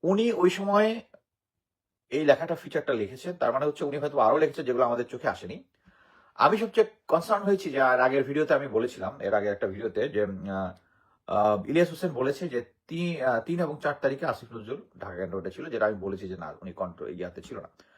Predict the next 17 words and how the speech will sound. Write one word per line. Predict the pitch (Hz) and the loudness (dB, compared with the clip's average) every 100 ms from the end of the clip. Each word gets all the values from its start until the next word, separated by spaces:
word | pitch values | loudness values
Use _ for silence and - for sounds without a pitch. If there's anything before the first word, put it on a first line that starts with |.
| _ _ | _ _
আহ, | - 101 | -2 0
এটা | 107 117 | 2 2
আমি, | 117 120 117 | 2 2 0
আহ, | - | -2
কনফার্ম | 156 127 143 131 | -2 -2 -2 0
করেছি | 135 143 165 - | 0 0 -6 -4
through | 110 | -4
his | 110 98 - - | -4 -8 -14 2
call | 135 107 | 4 4
list। | 87 - - _ _ _ _ - | 0 -14 -20 _ _ _ _ -16
আচ্ছা, | - - - _ _ - | -14 -14 -16 _ _ -2
এখন, | 120 196 - 143 | 2 4 4 4
আহ, | 147 147 147 135 - _ _ _ _ - | 6 6 6 4 -6 _ _ _ _ -14
সে | - | -10
ছিল | 175 190 | -4 -4
না, | - | -4
কিন্তু | - 170 208 117 | -8 0 2 2